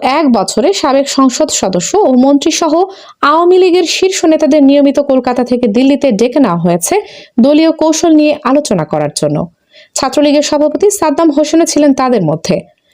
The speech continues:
সাদ্দামকে উদ্ধৃত করে গার্ডিয়ান লিখেছে, "আমাদের নেত্রী শেখ হাসিনা বাংলাদেশে থাকা আমাদের নেতাকর্মী, তৃণমূল নেতৃত্ব ও বিভিন্ন পেশাজীবী সংগঠনের সঙ্গে নিয়মিত যোগাযোগ রাখছেন।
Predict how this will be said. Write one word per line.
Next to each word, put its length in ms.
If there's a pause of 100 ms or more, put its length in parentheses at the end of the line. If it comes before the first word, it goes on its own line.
(280)
সাদ্দামকে 600
উদ্ধৃত 380
করে 300
গার্ডিয়ান 420
লিখেছে, 400 (400)
"আমাদের 320
নেত্রী 280
শেখ 260
হাসিনা 320
বাংলাদেশে 540
থাকা 340
আমাদের 280
নেতাকর্মী, 560 (360)
তৃণমূল 440
নেতৃত্ব 600 (240)
ও 100
বিভিন্ন 420
পেশাজীবী 480
সংগঠনের 560
সঙ্গে 300
নিয়মিত 340
যোগাযোগ 540
রাখছেন। 440